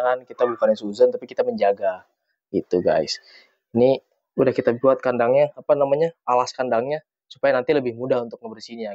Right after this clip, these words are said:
gitu, guys. Ini dia alas kandangnya. Kita emang nggak expose ya, kita nggak kasih tahu ini tempatnya di mana, supaya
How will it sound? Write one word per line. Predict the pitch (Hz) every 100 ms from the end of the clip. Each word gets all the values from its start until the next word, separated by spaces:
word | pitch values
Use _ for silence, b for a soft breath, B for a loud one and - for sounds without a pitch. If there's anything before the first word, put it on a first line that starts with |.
| 95
gitu, | 87
guys. | 87 85 - _ b b b b b _ _ _ -
Ini | 101
dia | 101 101 92 _ -
alas | 107 107 -
kandangnya. | 110 107 110 104 -
Kita | 113 131
emang | 135 135
nggak | 104 - 123
expose | - 156 139
ya, | -
kita | 139 151
nggak | 123 123
kasih | -
tahu | 131 143
ini | 147
tempatnya | 139 135 135
di | 131
mana, | 123 139 175 - _ _ _
supaya | 135 131 139 175 139